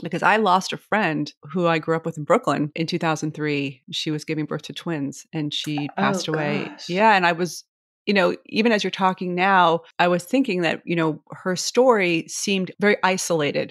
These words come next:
Speaker 1: and it was so upsetting, but it just seemed like something bad that happened to her. And I think there's a little bit of this kind of isolating the stories in a way so that we don't see it as this issue, which is that this is a systemic issue that's happening in this country, in every country,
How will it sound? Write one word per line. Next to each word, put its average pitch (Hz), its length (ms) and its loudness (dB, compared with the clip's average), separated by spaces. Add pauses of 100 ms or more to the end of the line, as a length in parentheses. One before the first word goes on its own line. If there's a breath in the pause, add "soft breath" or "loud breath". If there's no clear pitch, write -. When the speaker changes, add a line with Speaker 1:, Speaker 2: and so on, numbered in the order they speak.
Speaker 1:
and 160 120 -2
it - 40 -4
was 160 120 -6
so - 140 -4
upsetting, 196 480 2
but 185 120 2
it 180 80 -2
just 214 160 2
seemed 214 180 0
like 190 200 4
something 185 520 -2
bad 180 280 4
that 165 120 -2
happened 170 380 -2
to 160 80 -2
her. 147 420 0 (440)
And 190 80 4
I 180 80 6
think 214 240 0
there's 175 260 0
a 180 40 -2
little 185 200 2
bit 175 140 2
of 170 100 2
this 165 140 0
kind 170 180 -2
of 160 200 0
isolating 170 560 2
the 151 60 -4
stories 180 520 0
in 220 80 -2
a 220 60 -2
way 233 340 -2 (400)
so - 140 0
that 170 160 4
we 175 100 2
don't 180 260 2
see 175 200 0
it 170 80 2
as 160 180 0
this 156 180 -8
issue, 165 300 -2
which 160 200 -4
is 156 100 -10
that 165 160 -4
this 185 120 -4
is 175 120 -6
a 165 40 -6
systemic 180 580 -2
issue 185 300 0
that's 151 220 -4
happening 156 600 -2
in 165 120 -4
this 196 160 0
country, 160 520 -2
in 160 80 0
every 185 220 2
country, 151 520 -4